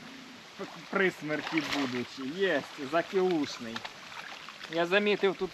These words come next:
вся риба вже закілушна, всю можна забирати. Хоч я, хоч мені й мерещиться, що кіла іноді немає. Але то таке, мало лі що кому мерещиться. Є кантур,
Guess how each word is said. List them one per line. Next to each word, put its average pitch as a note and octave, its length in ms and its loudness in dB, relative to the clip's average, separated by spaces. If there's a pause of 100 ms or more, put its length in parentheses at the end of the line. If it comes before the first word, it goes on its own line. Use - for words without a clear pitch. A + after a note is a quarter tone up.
вся F#3 200 2
риба E3+ 320 0
вже D#3+ 380 -2 (960)
закілушна, F3+ 720 -2
всю F#3 280 -2
можна D#3+ 420 0
забирати. D#3 560 6 (640)
Хоч B2+ 160 -4
я, D3+ 320 6 (160)
хоч - 220 2
мені E3 240 6
й D#3 60 6
мерещиться, D#3 680 8
що C#3+ 180 4
кіла C#3+ 380 12
іноді C3 500 10
немає. F3 540 10 (1000)
Але C#3+ 340 12
то C#3+ 200 8
таке, C3 380 10
мало C3+ 360 12
лі C3 100 8
що - 180 6
кому C#3 280 8
мерещиться. B2+ 800 10 (1080)
Є C#3 300 12
кантур, D3+ 640 8